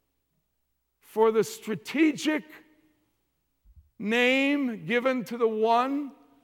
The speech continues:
who alone is worthy to open the scroll and break open its seals. The Lamb. The Lamb who was slain.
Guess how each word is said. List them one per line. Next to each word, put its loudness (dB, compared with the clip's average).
who -2
alone 2
is -6
worthy 2
to 2
open 0
the -4
scroll 0
and -10
break -2
open -4
its -8
seals. -10
The -2
Lamb. 2
The -4
Lamb 6
who 4
was 0
slain. -4